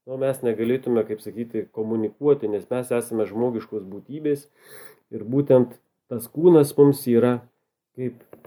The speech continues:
apreiškimas, vat būtent to, kas yra mumyse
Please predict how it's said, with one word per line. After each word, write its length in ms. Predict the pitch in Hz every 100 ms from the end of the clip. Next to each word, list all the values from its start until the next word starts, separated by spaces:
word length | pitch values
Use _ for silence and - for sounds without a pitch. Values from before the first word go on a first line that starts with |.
| _ _ _ -
apreiškimas, 1040 | 147 151 147 131 120 - 196 170 95 - _ _ _ _ _ 113
vat 80 |
būtent 400 | 113 139 135 107 - -
to, 460 | 143 170 175 170 _ _
kas 260 | - 127 127
yra 280 | 123 123 110
mumyse 640 | 107 110 113 107 - 113